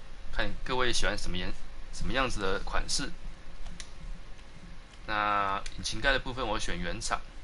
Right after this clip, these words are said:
因为通风口跟双通风口都不是很喜欢。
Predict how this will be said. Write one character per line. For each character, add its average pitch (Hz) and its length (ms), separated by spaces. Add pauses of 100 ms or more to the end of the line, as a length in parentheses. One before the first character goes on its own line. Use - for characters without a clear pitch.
因 104 100
为 107 160 (380)
通 123 200
风 123 200
口 - 200
跟 104 240
双 101 280 (560)
通 107 160
风 107 180
口 - 240 (800)
都 107 120
不 104 160
是 90 120
很 87 100
喜 - 120
欢。 - 180